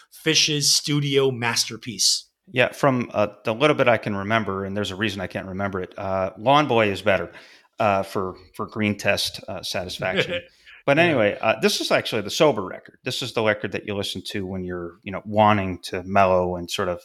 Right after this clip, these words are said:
Speaker 2: uh, even yourself out. Uh,
Speaker 1: Yeah.
Speaker 2: great record. Um, really, uh, th-, it sounds gorgeous. Uh, they were, I think that, you know, with Down with Disease and, uh, Hoist, yeah, because that didn't hit the way they wanted,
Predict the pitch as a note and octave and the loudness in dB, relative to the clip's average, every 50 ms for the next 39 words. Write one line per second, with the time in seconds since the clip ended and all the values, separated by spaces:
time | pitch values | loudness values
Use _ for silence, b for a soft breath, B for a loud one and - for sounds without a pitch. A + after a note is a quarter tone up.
0 | _ _ - F#2+ F2+ F2+ - G#2+ G2+ F#2+ F#2 F2+ F2 E2+ _ _ - G2 F2+ - | _ _ -10 -8 -8 -8 -8 -8 -10 -8 -10 -12 -14 -16 _ _ -16 -12 -10 -8
1 | - F#2+ E2+ - G2+ G2+ F2+ F2+ - B B B B B B B B B B - | -8 -8 -6 -4 -4 -2 -2 -4 -8 B B B B B B B B B B 0
2 | B2+ A#2+ G#2+ F#2 - - E3 F#3 F#3 - A#2 A2 - - G#2 G#2 B B B B | 2 2 2 2 2 2 2 2 2 2 0 0 0 0 -8 -8 B B B B
3 | B B B _ A2 G2 G2 G2+ - G3 F#2+ F#2 - _ G#2 F#2 G2 A2 B2+ C#3+ | B B B _ -6 -2 0 0 0 0 -2 -6 -10 _ -16 -10 -4 0 0 2
4 | C#3+ D3+ C#3 C3+ C3 A#2+ - - - - - G#2 - - - - - - _ _ | 2 2 2 0 -2 -4 -6 -14 -16 -10 -6 -6 -6 -6 -10 -20 -20 -20 _ _
5 | - G#2+ G2 - _ - G#2 - - - - B2+ A#2 A#2 B2 C3+ B2+ B2 A#2+ A2+ | -6 -6 -6 -6 _ -12 -6 -2 0 0 2 2 4 4 6 6 6 6 4 0
6 | - - G#2 G2 F#2+ F#2 F2+ F#2+ F#2 F2+ - - - B B B B B B B | 0 0 2 2 2 2 0 -2 -2 -2 -2 -2 -2 B B B B B B B
7 | B _ _ - G#2 F#2+ F#2 F#2 F2 - - G#2 G#2 G#2+ G#2 G#2+ G#2+ G2+ G#2+ G#2 | B _ _ -6 -4 -4 -2 -4 -6 -8 -12 -8 -4 -2 0 0 0 0 0 -2
8 | F#2+ F#2 F#2 - _ - A#2 G2 - - - D#3+ E3+ E3 - - _ A#2 G#2+ - | -2 -2 -6 -10 _ -10 -10 -10 -8 -2 0 0 0 0 -6 -6 _ -2 -2 -2
9 | - - _ _ _ _ _ _ _ _ G2 A2 C3 G#2+ - - A2 A2 G#2 - | -2 -8 _ _ _ _ _ _ _ _ _ -8 -8 -8 -8 -6 -6 -6 -6 -2
10 | _ B2+ A2+ A2+ A2+ A2 G#2 G2+ - F#2 E2+ G2+ G#2+ G#2+ G#2 G2+ - b b b | _ 2 2 4 2 2 0 -2 -4 -8 -6 -4 -2 -2 -2 -4 -6 b b b
11 | b b b b b b b b b - - - B2 A2 G#2 G2 F2+ - - G#2 | b b b b b b b b b -10 0 4 4 4 4 2 -2 -2 0 2
12 | G2+ F#2+ - - - C#3+ C3 A2 G#2 - - - b b b b b b b _ | 2 2 0 0 4 6 6 6 4 0 -4 -6 b b b b b b b _
13 | - A#2 G2+ - A2+ A2 - C#3+ C3 B2+ - A#2+ A2 G2+ - A2 G#2 F#2 F2 - | -6 -6 -4 -4 -4 -2 4 4 4 4 6 4 4 4 4 0 -4 -4 -4 -4
14 | G#2 A2+ - - G#2+ F#2+ F#2+ F#2 F2+ F#2 F2+ F2 F#2 G2 G#2+ A2 F#2 | -4 -4 -2 -2 -4 -2 -2 -4 -4 -4 -4 -4 -2 -2 -2 -2 -2